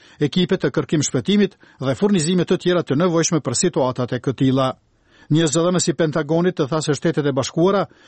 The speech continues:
e kanë dërguar një aeroplan ushtarak me shtatëdhjetë vet,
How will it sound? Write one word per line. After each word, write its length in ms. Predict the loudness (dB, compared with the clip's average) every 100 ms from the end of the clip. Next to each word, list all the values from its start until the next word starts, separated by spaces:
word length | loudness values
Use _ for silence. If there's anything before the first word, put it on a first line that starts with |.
| -6
e 80 | -4 -2
kanë 140 | -2
dërguar 380 | -2 2 2 2
një 140 | 0 0
aeroplan 460 | 0 0 0 0 0
ushtarak 340 | 0 -2 0
me 80 | -2
shtatëdhjetë 600 | -2 -4 -2 0 0 0
vet, 240 | -2 -2